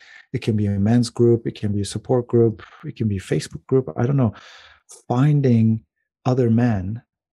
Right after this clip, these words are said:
who are willing and able, who are at least, like, trying to do the work, to try to be vulnerable, to try to understand their emotions, to try to make that connection with,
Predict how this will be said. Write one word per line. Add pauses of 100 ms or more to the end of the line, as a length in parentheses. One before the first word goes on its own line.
(220)
who
are
willing (220)
and
able,
who
are
at
least,
like,
trying (400)
to
do
the
work,
to
try
to
be
vulnerable,
to
try
to
understand
their
emotions,
to
try
to
make
that
connection
with,